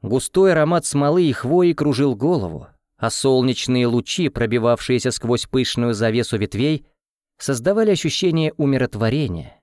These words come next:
которое мало-помалу вытеснило из души Тима все тревоги и страхи. Вскоре на пути стали попадаться прогуливающиеся туристы,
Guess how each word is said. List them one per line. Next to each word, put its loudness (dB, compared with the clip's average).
которое -4
мало-помалу 0
вытеснило -2
из -2
души -4
Тима -2
все -6
тревоги -2
и -6
страхи. -10
Вскоре 0
на 0
пути -2
стали 2
попадаться 0
прогуливающиеся 0
туристы, -2